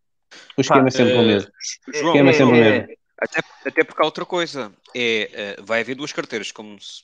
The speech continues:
Speaker 3: como se já deu a entender. Há de, que será uma
Speaker 1: Santos, é isso.
Speaker 3: custodial e
Speaker 1: Foi na
Speaker 3: a
Speaker 1: plataforma
Speaker 3: não.
Speaker 1: Santos.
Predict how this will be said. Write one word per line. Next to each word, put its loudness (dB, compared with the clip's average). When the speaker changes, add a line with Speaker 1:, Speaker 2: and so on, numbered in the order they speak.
Speaker 3:
como -20
se -14
já -6
deu -8
a -6
entender. -12
Há -12
de, -16
que -20
será -10
uma -20
Speaker 1:
Santos, 0
é 2
isso. 4
Speaker 3:
custodial 0
e -2
Speaker 1:
Foi 4
na 2
Speaker 3:
a -2
Speaker 1:
plataforma 4
Speaker 3:
não. -12
Speaker 1:
Santos. 2